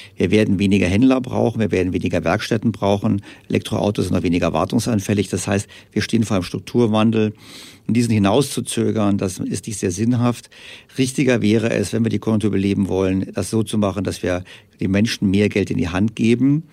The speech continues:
dass sie sozusagen mehr ausgeben können, auch für Restaurants direkt, für Kinobesuche, für andere Dinge, soweit es wieder möglich ist. Das belebt die Konjunktur auch.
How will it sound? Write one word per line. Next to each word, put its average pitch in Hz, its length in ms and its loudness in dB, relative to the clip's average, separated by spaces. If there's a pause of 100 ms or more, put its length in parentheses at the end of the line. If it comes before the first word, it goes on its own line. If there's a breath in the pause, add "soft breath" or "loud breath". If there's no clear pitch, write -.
(400 loud breath)
dass - 140 0
sie 110 80 -2
sozusagen 104 340 0
mehr 98 180 2
ausgeben 110 460 2
können, 113 340 2
auch - 200 -2
für 104 160 -4
Restaurants 95 580 0
direkt, 104 300 -2
für 110 100 0
Kinobesuche, 107 640 0
für - 160 -4
andere 110 240 2
Dinge, 101 240 2
soweit 92 300 0
es - 80 -6
wieder 85 160 -2
möglich 104 400 2
ist. - 260 -2
Das 98 140 0
belebt 95 260 -4
die - 60 -4
Konjunktur 92 440 0
auch. 98 300 0